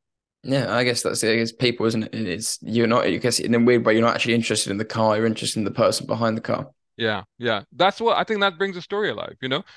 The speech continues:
Speaker 2: I
Speaker 1: Mm.
Speaker 2: mean, even with, if you look at the classic car scene, if you look at, for example, like, uh, why have I got an E thirty now? I've got an E thirty because I had one before, and I never completed that story with that E thirty, and it was a car that I truly loved. So it's, it's almost like immediately there's a story there.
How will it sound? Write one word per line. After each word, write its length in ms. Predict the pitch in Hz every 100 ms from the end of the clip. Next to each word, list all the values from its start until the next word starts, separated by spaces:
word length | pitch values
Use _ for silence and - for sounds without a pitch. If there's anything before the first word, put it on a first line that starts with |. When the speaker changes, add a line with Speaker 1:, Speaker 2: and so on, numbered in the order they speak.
| -
Speaker 2:
I 160 | 131 160
Speaker 1:
Mm. 40 |
Speaker 2:
mean, 100 | 185
even 180 | 202 202
with, 180 | 185 143
if 140 | 151
you 80 | 170
look 180 | 180 170
at 60 |
the 80 | 143
classic 320 | - 139 139
car 200 | - 139 143
scene, 140 | 117
if 120 | 127
you 60 | 185
look 180 | 180 156
at, 80 |
for 100 | 139
example, 380 | 139 131 123 123
like, 200 | 113 110
uh, 120 | 107 107
why 180 | 113 131
have 120 | 131
I 80 | 120
got 160 | 120 110
an 100 | 120
E 80 |
thirty 340 | 117 131 131 104
now? 220 | 85 67 _ _ -
I've 100 | 143
got 120 | 156
an 80 | 123
E 100 | 131
thirty 320 | - 160 175
because 340 | 131 117 127 123
I 80 | 110
had 180 | 147
one 220 | 135 131 131
before, 560 | 120 - 208 165 - _ _ _ _
and 160 | 127 131
I 80 | 139
never 260 | 151 156
completed 680 | 143 151 139 156 160 147 127
that 180 | 127 117
story 420 | - 185 220 143
with 140 | 107
that 160 | 104 98
E 140 | 110
thirty, 360 | 107 107 92 104
and 80 | 120
it 60 |
was 120 | 123 120
a 40 |
car 300 | - 135 123
that 120 | 123
I 100 | 117
truly 320 | - 143 131
loved. 320 | 123 170 - - - _ _
So 80 | 160
it's, 240 | 156 156
it's 220 | - 147 151
almost 240 | 180 165
like 160 | 151 147
immediately 520 | 143 170 170 123 131
there's 200 | 120 117
a 80 | 120
story 480 | - 170 185 123
there. 240 | 92 -